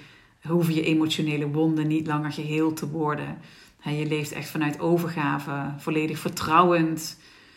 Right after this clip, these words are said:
ehm, op, eh,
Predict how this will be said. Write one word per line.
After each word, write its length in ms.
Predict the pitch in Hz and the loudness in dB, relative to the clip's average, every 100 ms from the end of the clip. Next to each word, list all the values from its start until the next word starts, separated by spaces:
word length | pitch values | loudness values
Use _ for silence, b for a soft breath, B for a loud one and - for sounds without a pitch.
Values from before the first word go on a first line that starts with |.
| b b - | b b -10
ehm, 960 | 147 147 143 143 139 139 139 135 135 127 - | -4 -2 -2 -2 -2 -2 -2 -4 -6 -8 -8
op, 280 | 147 143 - | -8 -8 -10
eh, 500 | 151 143 139 135 135 | -6 -4 -4 -6 -6